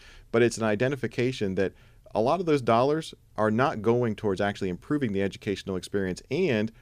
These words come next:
when it comes down to it, higher education is gonna be prioritized somewhere below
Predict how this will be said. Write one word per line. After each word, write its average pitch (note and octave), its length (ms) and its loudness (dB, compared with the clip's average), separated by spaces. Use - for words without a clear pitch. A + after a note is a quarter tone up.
when G2+ 140 -6
it G#2+ 80 -6
comes A#2 180 0
down G2+ 240 0
to E3 240 0
it, G#2 140 0
higher C3+ 300 2
education A#2+ 600 -2
is E2+ 100 -6
gonna G#2+ 200 -2
be G2+ 120 -2
prioritized F#2+ 720 -2
somewhere A#2 420 -2
below G2+ 440 2